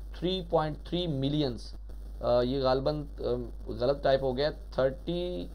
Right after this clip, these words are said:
ون پوائنٹ تھری تھا، آ، اکتیس اشاریہ تین ملین کے قریب، کیونکہ تین کروڑ سے زائد آبادی ہے ان کی۔ آ، secret ایجنسی کا نام جی آئی پی تھا، جن کے جنرل انٹیلیجنس پریزیڈنسی۔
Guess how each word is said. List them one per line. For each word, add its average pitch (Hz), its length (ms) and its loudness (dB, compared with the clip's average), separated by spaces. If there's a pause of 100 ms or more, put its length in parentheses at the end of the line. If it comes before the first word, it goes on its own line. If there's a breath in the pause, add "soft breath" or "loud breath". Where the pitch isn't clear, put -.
(160)
ون 170 240 4
پوائنٹ 160 300 2
تھری 117 220 -4
تھا، 131 100 2
آ، - 840 -6
اکتیس 147 600 -2
اشاریہ 139 360 4
تین 139 200 0
ملین 107 320 -4 (440)
کے 135 100 -2
قریب، 113 240 -2
کیونکہ 113 180 -4
تین 180 360 0
کروڑ 170 380 6
سے 170 180 0
زائد 139 420 6
آبادی 120 420 0
ہے 156 40 2
ان 156 120 -2
کی۔ 170 160 -8 (680 loud breath)
آ، 123 180 4
secret 175 380 4
ایجنسی 180 360 4
کا 185 100 2
نام 175 220 4
جی 139 220 4
آئی 165 80 8
پی 185 200 -2
تھا، 208 160 4
جن 170 220 0
کے 143 100 0
جنرل 151 480 4
انٹیلیجنس 139 720 0
پریزیڈنسی۔ 131 560 0